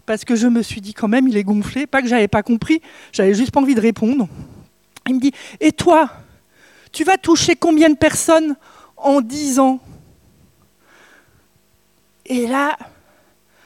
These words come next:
je me suis dit, ben, j'ai commencé à réfléchir tous ceux que le Seigneur a touchés ces dix dernières années. J'ai dit, « Hmm.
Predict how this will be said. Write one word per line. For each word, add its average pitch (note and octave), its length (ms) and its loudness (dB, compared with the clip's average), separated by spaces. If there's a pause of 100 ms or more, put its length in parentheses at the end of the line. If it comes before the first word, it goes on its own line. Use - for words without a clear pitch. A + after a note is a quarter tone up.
(220)
je - 160 -6
me A#3 160 -4
suis G#3 360 -10
dit, B3+ 440 -8 (1000)
ben, A3+ 160 -2
j'ai A3 140 -12
commencé B3+ 520 -4
à G3+ 200 -2 (140)
réfléchir C#4 680 -4
tous D4 200 -16
ceux D#4 280 -4 (400)
que - 100 -6
le A#3 80 0
Seigneur C#4+ 380 0
a B3+ 120 0
touchés C#4 500 -8 (1300)
ces A#3+ 200 -10
dix A3+ 220 -6
dernières A#3 460 0
années. B3+ 400 0 (460)
J'ai G#3+ 180 -10
dit, « G#3 280 -10 (380)
Hmm. B3 180 -6